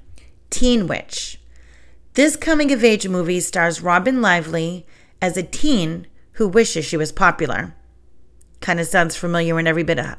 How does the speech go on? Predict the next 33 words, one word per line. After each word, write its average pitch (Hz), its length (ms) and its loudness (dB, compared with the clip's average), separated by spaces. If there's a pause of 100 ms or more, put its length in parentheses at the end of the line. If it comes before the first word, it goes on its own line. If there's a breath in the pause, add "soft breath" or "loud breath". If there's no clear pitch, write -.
everybody's 156 1160 -4
high 175 140 0
school 175 320 -2
days, 180 420 -2
huh? 247 220 0 (1500 soft breath)
She - 180 -4
comes 320 260 2
across 269 380 0
a 214 60 -6
psychic 202 560 -2
played 185 220 -4
by 170 160 -2
Zelda 185 320 0
Rubinstein 165 720 -4 (240 soft breath)
from 170 220 -6
Poltergeist 160 680 -2
fame. 147 360 -8 (320 soft breath)
Remember, 175 260 0
she 165 160 -4
played 170 260 0
that 151 240 0
little, 156 400 -4 (540 soft breath)
uh, 143 340 -6 (100)
Tangina 170 720 0 (120)
character 160 460 0
on 156 140 -4
Poltergeist, 156 720 -8 (380 soft breath)
the 180 80 -6
one 165 140 -2
who 160 80 -2
helped 156 240 -4
them 151 120 -8
through. 151 440 -6